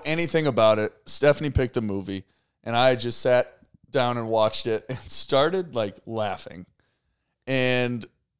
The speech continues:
I was a little under the influence, and every time they're meant to be a serious part, I just did the, like, air out the nose, like, <laughs> like,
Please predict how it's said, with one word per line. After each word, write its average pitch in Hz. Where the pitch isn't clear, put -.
I 135
was 139
a 131
little 185
under 135
the 113
influence, 98
and 107
every 160
time 131
they're 120
meant 117
to -
be 113
a 107
serious 104
part, 90
I 98
just 92
did 113
the, 104
like, 95
air 139
out 123
the 120
nose, 92
like, 87
<laughs> -
like, -